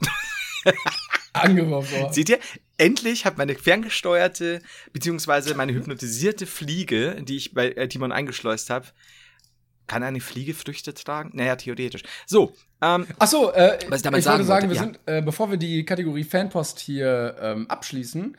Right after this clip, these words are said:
Speaker 2: wollte ich dir auch noch mal was zeigen, denn ich hab noch mal, ähm, was anderes bekommen.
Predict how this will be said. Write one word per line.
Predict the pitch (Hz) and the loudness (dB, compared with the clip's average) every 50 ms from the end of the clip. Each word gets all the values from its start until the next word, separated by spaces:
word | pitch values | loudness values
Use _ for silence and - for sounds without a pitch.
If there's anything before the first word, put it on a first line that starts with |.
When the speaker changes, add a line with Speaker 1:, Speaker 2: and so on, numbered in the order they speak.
| - _ _ _ _ - | -20 _ _ _ _ -2
Speaker 2:
wollte | 170 196 208 | -2 -2 -2
ich | 202 | -2
dir | - - - | -4 -4 -4
auch | |
noch | 247 220 | -2 -2
mal | 175 135 120 | -2 -2 -2
was | 117 117 - | -4 -8 -6
zeigen, | - 110 110 123 147 160 143 | -4 -4 -2 -2 -2 -4 -4
denn | 135 127 127 131 131 | -2 -2 -2 -2 -4
ich | - - | -4 -10
hab | - - - | -12 -10 -10
noch | 160 - | -8 -6
mal, | 147 135 131 127 123 123 - - 104 | -4 -4 -2 -4 -4 -6 -8 -8 -10
ähm, | 113 113 113 110 110 - - | -8 -6 -6 -6 -6 -8 -10
was | 113 135 - | -12 -12 -10
anderes | - 294 294 196 117 - | -10 -10 -10 -10 -10 -14
bekommen. | - - - - 98 92 113 147 208 254 | -14 -18 -10 -6 -4 -4 -2 -4 -4 -6